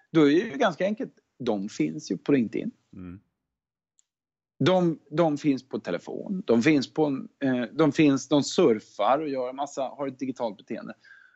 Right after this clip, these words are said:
Speaker 1: Och då, och då gäller det då att skapa en, eh, en mix av aktiviteter som hela tiden adderar värde till de här.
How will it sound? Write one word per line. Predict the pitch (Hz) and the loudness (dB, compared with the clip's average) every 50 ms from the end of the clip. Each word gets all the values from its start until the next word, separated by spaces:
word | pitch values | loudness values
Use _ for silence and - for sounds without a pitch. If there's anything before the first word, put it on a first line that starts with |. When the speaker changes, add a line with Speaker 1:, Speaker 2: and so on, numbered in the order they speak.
| _ _ _ _ _ - | _ _ _ _ _ -2
Speaker 1:
Och | - 165 | 0 2
då, | 151 160 143 - - - - _ _ - | 4 4 2 0 -4 -14 -20 _ _ 0
och | 165 160 | 0 2
då | 151 156 | 4 6
gäller | 156 170 180 185 196 | 6 6 6 4 2
det | 190 | 2
då | 170 147 135 | 2 2 2
att | 131 - | 2 0
skapa | - - 180 156 123 - - - 123 120 113 - _ - | -2 -2 0 0 0 0 0 -2 -2 -2 -2 -6 _ -8
en, | 139 123 120 120 120 120 120 _ _ _ _ _ _ _ _ _ _ - | -6 -6 -4 -4 -4 -6 -8 _ _ _ _ _ _ _ _ _ _ -8
eh, | 131 123 120 113 - - | -4 -4 -2 -4 -2 0
en | 143 131 123 | 2 4 4
mix | 131 160 - - - - - _ | 4 2 2 -2 -8 -18 -8 _
av | - 208 196 | 0 2 2
aktiviteter | 170 - - 175 175 156 - 127 107 104 - _ - 104 104 107 107 _ _ _ _ _ _ _ _ | 2 0 2 0 0 2 2 2 0 0 0 _ 0 0 2 0 0 _ _ _ _ _ _ _ _
som | - 143 | -2 0
hela | 160 165 143 120 113 | 2 4 4 2 2
tiden | - - 110 107 104 110 107 113 - | 0 0 -2 -2 -2 -4 -4 -4 -2
adderar | - 123 110 113 117 110 110 107 104 101 107 107 107 107 107 | -4 -2 0 2 4 4 6 4 4 4 2 0 0 0 2
värde | 107 185 196 165 104 107 135 190 | 2 2 2 0 0 -4 -4 -4
till | 208 _ - 190 | -4 _ -8 -12
de | - - | -12 -12
här. | - - - | -14 -18 -20